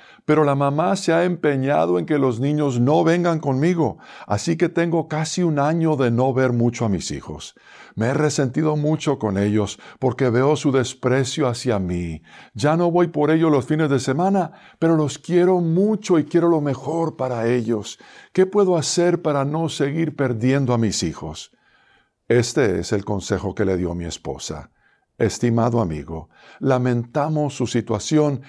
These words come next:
y comprendemos por qué es difícil. Sin embargo, le rogamos que recuerde que las víctimas del divorcio son los hijos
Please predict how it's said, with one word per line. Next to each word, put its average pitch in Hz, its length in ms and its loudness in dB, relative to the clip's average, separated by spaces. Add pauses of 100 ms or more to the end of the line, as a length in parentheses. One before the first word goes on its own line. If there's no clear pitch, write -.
y 147 80 -4
comprendemos 147 680 0
por 120 240 0
qué 143 180 0
es 143 100 0
difícil. 135 680 -2 (260)
Sin - 240 -6
embargo, 104 600 -4 (240)
le 156 120 4
rogamos 165 540 0
que 170 100 0
recuerde 156 600 2
que 165 100 0
las 143 280 2
víctimas 151 600 0
del 147 160 2
divorcio 143 640 0
son 139 380 -2
los 139 240 -2
hijos 147 500 0